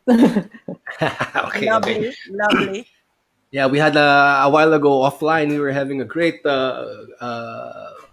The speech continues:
Speaker 2: supernatural, uh, kwentuhan, and, uh, hopefully next time we can continue that, and hopefully, uh, in person with a few
Speaker 1: Oh.
Speaker 2: rounds, no? I'm really
Speaker 1: That would be
Speaker 2: miss drinking.
Speaker 1: lovely.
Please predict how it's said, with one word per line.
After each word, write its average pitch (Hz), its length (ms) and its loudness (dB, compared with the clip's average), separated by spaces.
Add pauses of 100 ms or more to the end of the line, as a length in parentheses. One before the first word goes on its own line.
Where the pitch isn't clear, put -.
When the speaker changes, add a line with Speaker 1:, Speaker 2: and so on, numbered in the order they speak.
Speaker 2:
supernatural, 135 1080 0
uh, 55 380 -10 (580)
kwentuhan, 120 680 -4
and, 117 400 -6
uh, 107 760 -10 (840)
hopefully 135 400 2
next 127 260 0
time 120 380 -2 (280)
we 123 60 -10
can 123 160 -2
continue 120 500 0
that, 113 320 -2 (260)
and 113 160 -6
hopefully, 127 580 -2 (320)
uh, 107 640 2 (320)
in 127 140 -4
person 143 520 -2 (480)
with 127 160 0
a 123 60 0
few 147 220 4
Speaker 1:
Oh. 135 100 6
Speaker 2:
rounds, 147 420 0
no? 156 260 -8 (240)
I'm 117 380 -4
really 135 240 2
Speaker 1:
That 127 80 4
would - 60 2
be - 20 2
Speaker 2:
miss 185 120 -2
drinking. 165 260 -2
Speaker 1:
lovely. 143 440 -8